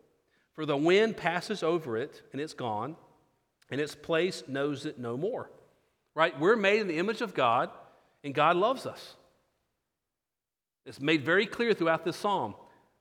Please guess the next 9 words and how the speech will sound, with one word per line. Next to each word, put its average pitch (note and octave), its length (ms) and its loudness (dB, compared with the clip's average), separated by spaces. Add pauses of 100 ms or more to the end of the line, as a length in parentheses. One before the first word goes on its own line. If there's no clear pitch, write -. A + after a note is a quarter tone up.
but C#3+ 60 -12
we're D#3+ 160 -4
frail, E3 460 -6 (720)
and A#2+ 80 -12
we're B2+ 120 -4
mortal, C3+ 460 -2 (1160)
and C3+ 100 -8
we're D3+ 100 0
transitory. D3+ 760 -6